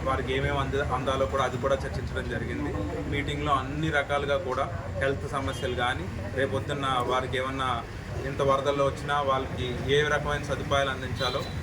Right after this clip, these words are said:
మంచినీళ్ళ దగ్గర నుంచి భోజనాల వరకు కూడా అన్నీ కూడా మాట్లాడడం జరిగింది. కాబట్టి ప్రజలు ఏం ఆందోళన పడాల్సిన పని లేదు. ఒకటేంటి అంటే ఇన్ని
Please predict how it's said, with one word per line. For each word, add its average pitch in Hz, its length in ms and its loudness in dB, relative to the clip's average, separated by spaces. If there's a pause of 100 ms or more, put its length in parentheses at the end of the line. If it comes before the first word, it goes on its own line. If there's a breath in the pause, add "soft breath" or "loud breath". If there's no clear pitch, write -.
మంచినీళ్ళ 139 440 -2
దగ్గర 131 280 0
నుంచి 139 240 -4
భోజనాల 127 520 0
వరకు 120 360 -2
కూడా 123 240 2 (340)
అన్నీ 143 220 0
కూడా 151 200 2
మాట్లాడడం 131 520 0
జరిగింది. 123 280 -4
కాబట్టి - 300 -2
ప్రజలు 151 380 0 (320)
ఏం 147 140 4
ఆందోళన 139 440 2 (100)
పడాల్సిన 131 320 0 (140)
పని 123 160 -2
లేదు. 131 300 0 (400)
ఒకటేంటి 160 640 2
అంటే 151 400 0 (340)
ఇన్ని 151 460 -2